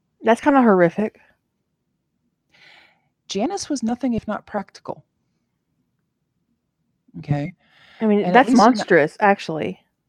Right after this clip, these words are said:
Speaker 2: Yeah, I know it's monstrous, but, uh, I'm sorry, this is the group of people who sat there and took an Aratus bug and a baby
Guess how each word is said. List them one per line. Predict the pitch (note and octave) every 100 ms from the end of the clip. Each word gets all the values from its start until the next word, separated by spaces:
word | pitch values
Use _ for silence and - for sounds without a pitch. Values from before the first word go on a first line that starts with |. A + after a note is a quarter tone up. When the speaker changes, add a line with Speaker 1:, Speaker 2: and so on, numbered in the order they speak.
| _
Speaker 2:
Yeah, | C4 C#4+
I | A#3+
know | C#4 B3+
it's | F3 E3
monstrous, | D3+ - - -
but, | D#3+ _ _ _ _ _ _ _ _ _ _
uh, | G#2 _ G2+ G2 A#2+ _ _ _ _ _ _
I'm | G3+ G#3+
sorry, | F#3 E3 F#3
this | G3+ A3
is | G3+
the | G3
group | A3 G#3+
of | G3+
people | A3 G#3+ F#3
who | F#3
sat | F3+ G#3 G3+
there | F#3 E3+
and | D#3+
took | F#3+
an | E3
Aratus | D#3+ F3 F#3 -
bug | D#3 D#3 D3+
and | - D#3+ D#3 D3+
a | - D#3 D3+
baby | D#3+ F3+ D#3 C#3+